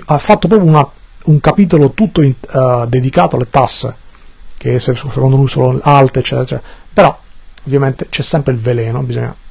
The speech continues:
saper leggere bene qua, perché alla fine lui ti dà, eh, quello che vuoi sentire, c'è tanto zucchero,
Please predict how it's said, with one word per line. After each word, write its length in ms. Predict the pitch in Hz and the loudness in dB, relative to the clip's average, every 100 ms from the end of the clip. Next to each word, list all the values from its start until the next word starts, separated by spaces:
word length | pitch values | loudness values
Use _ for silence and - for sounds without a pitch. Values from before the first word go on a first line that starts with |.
| - - | -20 -18
saper 440 | - - 113 131 | -12 -12 -6 -4
leggere 400 | 120 120 113 120 | -2 -4 -4 -6
bene 380 | 117 127 123 120 | -2 -2 -2 -4
qua, 180 | - 127 | -8 -8
perché 300 | 120 - 131 | -8 -6 -6
alla 180 | 131 135 | -8 -6
fine 280 | 165 143 - - - - | -4 -4 -6 -16 -18 2
lui 220 | 185 170 | 4 4
ti 140 | 139 | 2
dà, 300 | 131 220 156 - - - - - - - | 2 2 2 -6 -20 -20 -20 -20 -20 -10
eh, 440 | - 151 135 127 127 | -2 2 2 0 0
quello 200 | 185 175 | 2 4
che 80 | 143 | 4
vuoi 160 | 147 | 2
sentire, 340 | - 139 156 127 | 2 0 0 0
c'è 140 | 123 | 0
tanto 320 | - 196 170 | 2 2 2
zucchero, 480 | 127 156 - 190 240 | 0 0 2 0 0